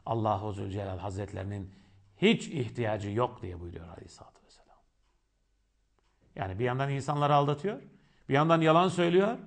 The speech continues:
ticareti bozuk, devlete ve millete ihanet ediyor,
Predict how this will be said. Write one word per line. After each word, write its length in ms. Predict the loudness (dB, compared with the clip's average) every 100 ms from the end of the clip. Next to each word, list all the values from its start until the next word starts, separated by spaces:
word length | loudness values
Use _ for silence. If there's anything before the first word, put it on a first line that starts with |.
| -20 _ _ _
ticareti 580 | 4 8 10 8 6 4
bozuk, 400 | 4 2 0 -4 -14 4
devlete 440 | 8 8 8 6
ve 80 | 6
millete 420 | 4 4 4 6
ihanet 420 | 6 6 6 4
ediyor, 340 | 4 4 2